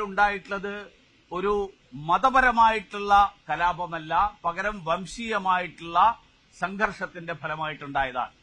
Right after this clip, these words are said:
ഒന്ന്. രണ്ടാമത്തെ കാര്യം, നമ്മുടെ രാജ്യം ഒരു ജനാധിപത്യ രാഷ്ട്രമാണ്. അതുകൊണ്ട് ക്രൈസ്തവ സഭകളിൽ തന്നെ ചിലർക്ക് അങ്ങനെ അഭിപ്രായമുണ്ടെങ്കിലും മറ്റു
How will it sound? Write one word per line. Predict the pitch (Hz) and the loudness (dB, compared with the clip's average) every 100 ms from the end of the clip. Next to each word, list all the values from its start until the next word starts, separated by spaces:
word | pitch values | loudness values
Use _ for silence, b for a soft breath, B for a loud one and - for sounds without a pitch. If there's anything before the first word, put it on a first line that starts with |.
| _ _ 147 | _ _ -8
ഒന്ന്. | 165 139 - _ _ _ _ _ _ _ - 131 | -8 -10 -16 _ _ _ _ _ _ _ -18 -12
രണ്ടാമത്തെ | 175 226 269 262 262 240 | -4 -2 -2 -2 -6 0
കാര്യം, | 247 226 175 170 208 - _ _ _ _ _ _ _ _ _ _ _ _ - | 0 0 -4 -4 -10 -20 _ _ _ _ _ _ _ _ _ _ _ _ -20
നമ്മുടെ | 120 156 208 214 | -14 -6 -2 0
രാജ്യം | 196 190 214 | 0 0 -6
ഒരു | 208 202 190 | -6 -6 -4
ജനാധിപത്യ | 185 196 202 202 208 | -2 -2 -2 -6 -2
രാഷ്ട്രമാണ്. | 190 180 190 185 180 202 _ _ _ _ _ _ _ _ _ _ | 0 0 -4 -4 -4 -6 _ _ _ _ _ _ _ _ _ _
അതുകൊണ്ട് | 175 202 220 214 - | -4 -4 -6 -8 -6
ക്രൈസ്തവ | 180 196 - 240 240 233 | -4 -4 -4 -6 -4 -2
സഭകളിൽ | 214 226 220 226 220 | -2 -2 -6 -8 -6
തന്നെ | 220 214 214 196 | -8 -8 -12 -8
ചിലർക്ക് | 185 202 214 220 | 0 0 0 -2
അങ്ങനെ | 202 214 202 | -2 -2 -2
അഭിപ്രായമുണ്ടെങ്കിലും | 185 190 208 202 202 196 196 185 202 220 - _ _ - | -2 0 4 4 4 -6 -6 -6 -6 -6 -10 _ _ -8
മറ്റു | 160 175 | -6 -6